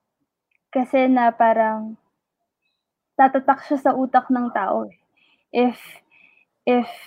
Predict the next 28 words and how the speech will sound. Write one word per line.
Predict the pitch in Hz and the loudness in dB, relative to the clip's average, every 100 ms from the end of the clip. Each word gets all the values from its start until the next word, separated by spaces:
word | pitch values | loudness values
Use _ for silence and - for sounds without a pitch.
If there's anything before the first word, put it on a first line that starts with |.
| - | -6
it, | 247 254 - _ _ _ _ - | -2 -2 -4 _ _ _ _ 2
I'm | 247 240 240 247 | 4 4 4 4
more | 247 247 247 254 247 | 6 6 4 2 -4
for | - 233 226 233 233 233 | 0 0 2 -2 -4 -2
the | 233 233 | 0 4
route | 220 220 220 | 6 6 4
na, | 240 226 220 214 214 _ _ _ _ _ _ - | -2 -4 -4 -6 -10 _ _ _ _ _ _ -2
um, | 220 214 220 220 214 _ _ _ _ - - - | 0 0 -2 -6 -10 _ _ _ _ -20 -16 0
slowly | 269 269 285 269 269 349 - _ _ _ _ _ _ | 4 4 4 0 0 -4 -6 _ _ _ _ _ _
kailangan | 269 269 254 247 247 240 254 247 _ | 0 4 2 2 0 0 0 -4 _
parang | 233 233 233 | 2 4 0
tanggalin | 233 240 233 233 233 | 0 0 0 -2 -2
yung | 233 220 | -2 -4
ganitong | 220 220 226 226 | -4 -4 -4 -2
behavior, | 247 233 202 220 208 | -2 -2 -4 -4 -4
and | - 220 | -2 -4
it's | 226 | 0
up | - - | 0 0
to | 285 - | 0 2
us. | 214 214 - _ _ | 2 2 -18 _ _
You | 247 | -4
have | 240 240 | -2 -2
to | 254 | -4
be | 254 | -2
responsible | 247 247 - 214 214 226 208 220 220 | -2 -4 -4 -4 -4 -8 -6 -6 -6
for | 214 | -6
that | 214 214 214 _ - | 2 2 0 _ -8
na | 208 214 | -8 -8